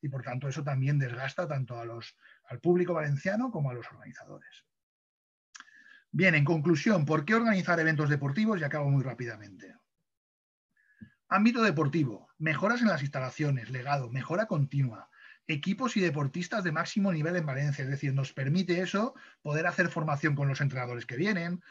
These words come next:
poder hacer stage o jornadas de promoción a nuestras escuelas con los jugadores de la selección en algún día de descanso, oportunidades de promoción de nuestro deporte y, en definitiva, crecimiento deportivo.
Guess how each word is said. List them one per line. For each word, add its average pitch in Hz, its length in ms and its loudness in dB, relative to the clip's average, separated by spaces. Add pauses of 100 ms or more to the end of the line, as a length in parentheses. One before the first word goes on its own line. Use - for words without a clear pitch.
(200)
poder 160 280 0
hacer 175 540 2
stage 160 600 0
o 147 260 2
jornadas 151 540 0
de 151 280 2
promoción 143 800 2 (340)
a 143 80 4
nuestras 147 340 -2
escuelas 151 400 -2
con 143 160 0
los 135 100 0
jugadores 139 400 -2
de 135 80 -4
la 127 80 -4
selección 208 600 -2
en 156 80 -2
algún 139 280 2
día 131 160 0
de 120 60 -6
descanso, 180 680 -2 (280)
oportunidades 156 800 2
de 165 100 2
promoción 156 800 4
de 147 100 2
nuestro 139 300 0
deporte 175 680 -2 (300)
y, 170 120 4
en 202 80 4
definitiva, 185 540 2
crecimiento 143 560 0
deportivo. 117 600 -8